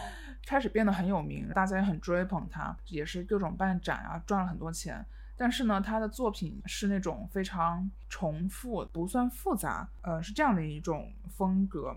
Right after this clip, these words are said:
然后班克斯对于这个朋友的态度呢，就是他觉得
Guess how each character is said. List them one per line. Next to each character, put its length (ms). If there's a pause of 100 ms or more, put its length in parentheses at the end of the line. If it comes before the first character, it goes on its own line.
(160)
然 140
后 100
班 160
克 140
斯 300
对 320
于 440
这 220
个 400 (140)
朋 260
友 260 (280)
的 80
态 340
度 160
呢， 140
就 100
是 100 (140)
他 160
觉 140
得 280